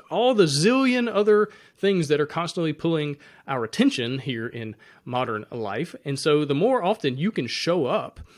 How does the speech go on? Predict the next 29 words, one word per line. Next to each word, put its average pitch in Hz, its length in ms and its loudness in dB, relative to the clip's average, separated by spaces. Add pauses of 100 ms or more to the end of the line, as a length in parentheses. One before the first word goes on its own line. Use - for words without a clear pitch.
(160)
and 135 120 -4
just - 280 -6
kind 180 140 0
of 139 80 -2
be 165 180 2
out 214 220 2
there 147 260 8
in 160 100 2
the 135 60 0
zeitgeist, 139 500 -2
like, 180 140 2
people 320 180 8
don't 339 80 4
even 226 140 2
have 196 120 0
to 180 60 2
listen 165 540 2
to 185 100 0
the 143 140 2
episode 165 300 -4
that 131 160 -2
you're 117 100 -2
on, 160 320 -2 (320)
but 156 160 2
as 143 100 2
long 240 160 0
as 208 80 2
your 220 120 2
name 160 440 -2